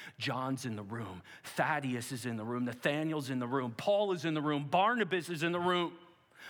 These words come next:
They're all in the room, and it seems like even if people are watching, and when you put that many strong personalities in the room, you're gonna have things happen. Anybody ever,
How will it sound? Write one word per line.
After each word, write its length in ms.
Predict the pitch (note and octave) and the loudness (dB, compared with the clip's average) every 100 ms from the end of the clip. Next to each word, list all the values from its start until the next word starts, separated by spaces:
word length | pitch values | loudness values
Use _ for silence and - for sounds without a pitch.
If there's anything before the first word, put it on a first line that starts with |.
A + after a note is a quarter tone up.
| - | 0
They're 200 | F#3 F3+ | 4 6
all 200 | G3 C4+ | 4 2
in 80 | B3+ | 0
the 80 | A#3+ | 2
room, 260 | A3+ G#3+ | 2 2
and 80 | F#3 | 0
it 100 | D#3+ | -2
seems 260 | - C#4+ A3+ | -2 -2 0
like 160 | F3+ | -2
even 200 | A3 G#3+ | -2 0
if 80 | F#3+ | -2
people 220 | F#3+ A3 | 0 2
are 100 | F3+ | 2
watching, 300 | E3 F3+ E3 - - - | 2 0 -2 -6 -4 0
and 140 | D#3+ | 2
when 120 | D#3+ | 2
you 140 | F3+ D#4 | 0 0
put 300 | - G3+ C#3 | 0 -2 0
that 260 | F3+ - | -2 0
many 420 | F#3+ F#3 G3 G#3 G3+ - - | -2 0 0 -4 -6 -16 -12
strong 640 | - - F#3+ F#3+ G3 G3 | -8 -4 0 2 2 0
personalities 720 | G#3 G3 F#3+ F3+ F#3+ F#3+ E3+ | -2 -2 0 0 0 0 -2
in 80 | F3+ | -2
the 80 | D#3+ | 0
room, 240 | F3 E3+ | 0 0
you're 140 | E3 | 0
gonna 120 | F3+ E3+ | 0 -2
have 200 | D3+ - | -2 0
things 220 | D3 B2 | -2 -2
happen. 480 | - C3+ - A2+ F2 - - - - - | 2 2 0 -6 -8 -14 -20 -20 -10 -2
Anybody 460 | G#3 A3+ G#3+ G3 | 0 2 0 0
ever, 360 | F3 F3 F3+ D#3+ | 0 0 0 -2